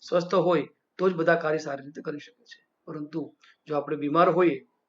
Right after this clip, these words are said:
શરીરમાં કંઈ તકલીફ હોય, તો આપણે કોઈ પણ કામ કરવામાં આપણું મન લાગતું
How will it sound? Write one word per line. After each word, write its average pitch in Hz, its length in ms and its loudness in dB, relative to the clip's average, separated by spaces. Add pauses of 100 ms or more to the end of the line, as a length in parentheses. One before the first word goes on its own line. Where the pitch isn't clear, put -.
શરીરમાં 226 360 0
કંઈ 226 100 4
તકલીફ 185 380 -2
હોય, 143 200 -2 (320)
તો 170 80 -2
આપણે 165 400 0 (580)
કોઈ 185 220 -2
પણ 226 320 0
કામ 185 260 4
કરવામાં 165 400 0
આપણું 165 280 -6
મન 151 280 -2
લાગતું 151 500 -4